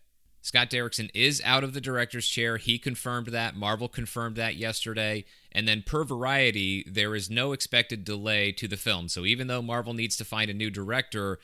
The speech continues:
there is, as of right now, no delay expected for Doctor Strange in the Multiverse of Madness. It is still scheduled to start production in May of this year for a May seventh, twenty twenty-one theatrical release. And here is Derrickson's statement, which he posted on Twitter.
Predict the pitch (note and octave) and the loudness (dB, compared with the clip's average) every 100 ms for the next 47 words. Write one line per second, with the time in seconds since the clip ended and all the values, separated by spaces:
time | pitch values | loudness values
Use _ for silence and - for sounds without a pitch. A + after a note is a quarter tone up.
0 | - - - G2+ G2 G2+ F#2+ G#2 F#2 F#2+ | -16 -20 -2 4 4 6 4 2 2 -2
1 | G2 G#2+ G2+ G#2+ G2+ A2+ C3 G#2 F#2+ F#2+ | -2 -2 -2 -2 -2 -2 0 0 0 -6
2 | - _ _ - G2+ A2+ C3 B2 A#2 A#2 | -12 _ _ -2 2 4 2 -2 -2 2
3 | G#2+ G2+ F#2+ G2 F#2+ - A2 G#2+ - G2 | 4 2 0 -4 -2 0 2 0 0 -4
4 | F#2 G#2 F#2+ F#2+ - G2 G2+ G2 F#2 F#2+ | -4 -4 0 0 0 -4 0 0 0 -4
5 | F#2 F2+ F2+ F#2 F#2+ F#2+ G2+ F2+ D#2+ - | -4 -6 -6 -6 -4 0 0 0 -4 -6
6 | F2+ - A#2+ A#2 - A2+ A2 G#2+ G2 G2 | -4 -4 -2 -2 0 0 0 -2 -6 -6
7 | - G#2+ - G#2 G2+ - G#2 F2+ F#2 F#2 | -2 -2 -2 -2 -2 0 -4 -4 -6 0
8 | G2 G2 - F2+ D#2+ C#3 C#3+ D3+ D3 D3 | 4 4 4 -6 -2 0 0 -2 -4 -6
9 | - _ - A2+ A2+ G#2 G#2 G2+ G#2 A2 | -12 _ -8 -6 0 0 0 2 2 2
10 | - G#2+ G2 G2 - - - G#2 A2 - | 0 0 0 -2 -8 -10 -8 -6 -6 -6
11 | G2+ G2 F#2+ F#2 F#2 F#2+ F2+ F2+ - - | -6 -6 -6 -4 -4 0 2 2 -2 -8
12 | F#2+ F2 G2 E2 - - - - _ A#2 | -6 -4 -2 -2 -4 -12 -14 -20 _ 6
13 | A2 C#3 D#3 D3+ C3+ B2+ B2+ - A#2+ - | 6 2 0 0 0 2 2 0 -2 4
14 | G#2+ G2+ G#2+ F#2+ G2+ - G#2+ F2+ G2+ G2+ | 4 4 0 0 -2 0 -2 -2 -2 0
15 | G#2 F#2+ F#2 F#2 - G#2+ D#2+ C#2 | -2 -2 -2 -4 -2 -2 -2 -4